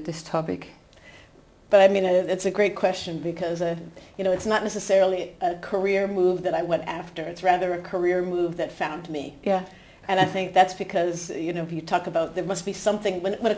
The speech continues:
Speaker 2: career move finds you, there must be something in your background to which it connects. And I think if I go all the way back to childhood, as do many of these early experiences, I think I come from a diverse place.
Speaker 1: Yeah.
Speaker 2: And you may not know that by looking at me, because it's not always, you know, some types of diversity are,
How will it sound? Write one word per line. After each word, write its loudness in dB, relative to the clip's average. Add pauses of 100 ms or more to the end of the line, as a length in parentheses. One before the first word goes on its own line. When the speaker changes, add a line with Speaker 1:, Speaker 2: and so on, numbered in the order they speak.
Speaker 2:
career 6
move 4
finds -2
you, -2
there -4
must -6
be -8
something -6
in -4
your -4
background -4
to -16
which -10
it -14
connects. -14 (480)
And -2
I 0
think -2
if 4
I 6
go 4
all 8
the -2
way 2
back 0
to -10
childhood, -8 (400)
as -4
do -4
many -2
of -6
these -2
early 0
experiences, 0 (380)
I 0
think -2
I 4
come -4
from -8
a -8
diverse -10
place. -12
Speaker 1:
Yeah. -10 (180)
Speaker 2:
And -4
you 0
may 6
not 4
know 2
that 0
by 0
looking -4
at -8
me, -4
because -10
it's -12
not -4
always, -4 (100)
you -10
know, -10
some -6
types -6
of -14
diversity -6
are, -4